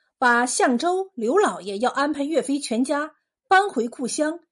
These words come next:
相州汤阴县居住的事儿说了一遍。岳母非常高兴，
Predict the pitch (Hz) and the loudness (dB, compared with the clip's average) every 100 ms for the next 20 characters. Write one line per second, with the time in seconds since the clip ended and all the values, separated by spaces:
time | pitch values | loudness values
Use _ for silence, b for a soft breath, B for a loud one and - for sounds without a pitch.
0 | _ - - 466 226 202 277 302 - 381 | _ -8 0 0 2 0 0 0 -4 -2
1 | 403 403 415 330 185 - 311 320 196 - | 0 -2 -2 -4 -6 -4 -4 -4 -8 -8
2 | 196 - 311 349 - - - - _ _ | -8 -8 -8 -6 -8 -14 -20 -20 _ _
3 | _ _ _ _ _ _ _ 277 277 226 | _ _ _ _ _ _ _ 2 2 2
4 | 190 165 - 233 226 214 240 269 277 208 | -2 -12 -12 -10 -6 -6 -4 -4 -6 -8